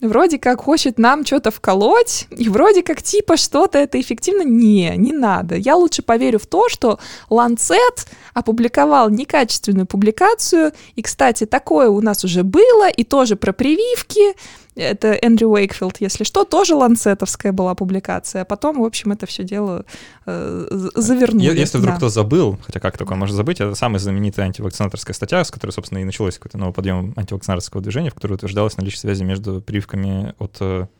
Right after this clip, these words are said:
Speaker 2: кори-костного хепатита и
Speaker 1: Да.
Speaker 2: аутизма. А, естественно, необоснованно. Давайте п-, вот самый конец, небольшое резюме по этим нашим трём главам. Итого мы выяснили, да, э, поправьте меня, если я не прав, что нам не хватает какой-то единой площадки, где была бы не только про коронавирус,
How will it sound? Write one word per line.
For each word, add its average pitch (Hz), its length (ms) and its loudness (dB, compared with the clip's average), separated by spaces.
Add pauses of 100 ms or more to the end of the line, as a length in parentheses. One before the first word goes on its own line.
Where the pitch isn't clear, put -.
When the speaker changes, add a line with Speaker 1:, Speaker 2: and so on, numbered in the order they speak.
(280)
Speaker 2:
кори-костного 110 420 -6
хепатита 113 400 -4
и 110 140 -2
Speaker 1:
Да. 104 60 2
Speaker 2:
аутизма. 95 340 -6 (560)
А, 98 160 0
естественно, 98 320 -4
необоснованно. 95 540 -4 (680)
Давайте 127 360 0
п-, 135 180 -6
вот 120 140 0
самый 117 200 0
конец, 170 280 -2
небольшое 107 640 2
резюме 107 280 2
по 95 100 -4
этим 92 280 -4
нашим 95 220 -4
трём 101 180 -2
главам. 127 420 0 (260)
Итого 147 240 2
мы 117 120 2
выяснили, 98 380 0
да, 117 360 -2
э, 95 340 0
поправьте - 360 -6
меня, 95 100 -2
если - 180 -8
я 98 80 -8
не 92 80 -6
прав, - 160 -12
что - 120 -6
нам 151 160 2
не 131 40 0
хватает 135 360 0
какой-то 104 800 0 (120)
единой 127 380 -2
площадки, 110 560 -4
где 110 180 -2
была 110 260 2
бы 104 380 2 (160)
не 127 140 0
только 131 180 -2
про 101 140 -6
коронавирус, 104 400 -2